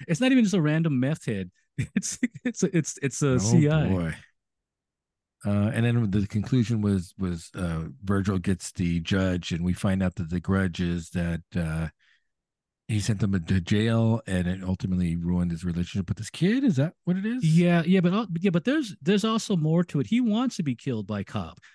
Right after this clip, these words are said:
Speaker 1: because he
Speaker 2: Oh,
Speaker 1: wants his
Speaker 2: yeah.
Speaker 1: insurance policy, he wants his insurance policy to kick in. So that's, yeah, so that's, like, that's the main thing. Like,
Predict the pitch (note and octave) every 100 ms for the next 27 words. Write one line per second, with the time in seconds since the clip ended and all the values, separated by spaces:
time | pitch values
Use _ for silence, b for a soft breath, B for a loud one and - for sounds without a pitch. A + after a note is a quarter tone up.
0 | - C3 - F3 E3 D#3 C3+ - E3+ E3+
1 | - A#2+ G#2+ - D3 C3+ E3 F3 B2+ -
2 | D#3 C#3+ - B2 - A2+ - C3 - C3+
3 | E2+ - _ _ _ - A2+ G#2 B2 -
4 | - A2 F#2 b b b - F#2+ D2+ F#2+
5 | A#2+ - B2+ C3+ D3 - B2+ B2+ A#2 B2
6 | G#2 G2